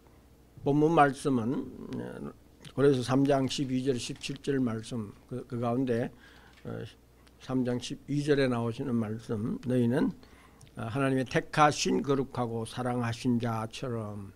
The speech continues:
이게 이제 하나님의 택하신, 예, 그 택했다는 말씀이 나오시는데 그 앞에 하나님이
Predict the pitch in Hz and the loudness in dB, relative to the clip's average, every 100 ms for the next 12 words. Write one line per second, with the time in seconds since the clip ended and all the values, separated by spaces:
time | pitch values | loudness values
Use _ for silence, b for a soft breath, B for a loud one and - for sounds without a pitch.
0 | - 131 117 110 110 104 b b b - | -10 -4 -2 -2 -4 -8 b b b -2
1 | 135 127 120 - 147 - 139 131 - 135 | 2 2 2 0 -2 0 0 0 -2 -2
2 | 117 98 120 - b b b b b _ | -2 -4 -12 -20 b b b b b _
3 | 123 110 107 - 143 127 - - - 156 | -12 -12 -14 -4 0 0 0 -4 2 0
4 | - 139 135 123 120 120 - 127 113 110 | 2 2 4 4 4 0 0 2 2 0
5 | 113 113 135 123 113 131 139 156 127 120 | -4 -2 -2 -2 -4 -4 -4 -4 -6 -4
6 | - 214 180 151 143 151 180 220 | 2 4 6 6 4 2 0 -2